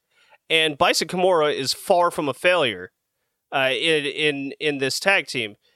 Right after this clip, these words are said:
It's only in the Fed where it's, where it's this just foregone conclusion that if there's gonna be a tag team, only one of them is gonna be successful. I hate that so much. We gotta come up with a new one.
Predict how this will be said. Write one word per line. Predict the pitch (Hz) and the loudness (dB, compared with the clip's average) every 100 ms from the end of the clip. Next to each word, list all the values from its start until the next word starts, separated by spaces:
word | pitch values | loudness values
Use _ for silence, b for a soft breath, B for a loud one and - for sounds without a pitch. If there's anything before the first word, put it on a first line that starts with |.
| _ | _
It's | 175 - | -2 0
only | 202 254 262 | 2 2 2
in | 185 | 0
the | |
Fed | 151 - 180 143 | 0 2 2 2
where | 147 143 | 2 2
it's, | 139 - - | 2 -2 -10
where | 156 147 139 | -4 0 0
it's | 131 - | 0 -2
this | 143 131 - - _ _ _ _ _ _ | -2 0 -2 -4 _ _ _ _ _ _
just | 170 156 - - | -4 -4 -6 -14
foregone | - 202 202 196 185 | -2 2 4 4 2
conclusion | 151 131 175 160 143 | -2 -2 0 2 0
that | 135 139 - | 0 0 -2
if | 175 | -2
there's | 185 151 | 0 0
gonna | 147 156 | 0 0
be | 143 | -2
a | |
tag | - 156 143 | 0 0 0
team, | - 131 120 - _ - | -4 -8 -8 -16 _ -2
only | 180 185 165 | 0 2 2
one | 147 156 | 2 2
of | 127 | 2
them | 131 | -2
is | 117 | -2
gonna | 135 117 | -4 -4
be | |
successful. | 117 110 - 92 - - _ _ _ _ - | -8 -8 -8 -10 -10 -20 _ _ _ _ -10
I | |
hate | 127 160 | -4 -2
that | 123 107 | -2 -4
so | - 120 | -4 -4
much. | 98 - - _ | -8 -14 -20 _
We | 160 | 2
gotta | 202 | 2
come | 196 196 | 2 2
up | 175 | 2
with | 147 | 2
a | 139 | 2
new | 143 127 | 2 0
one. | 92 | -4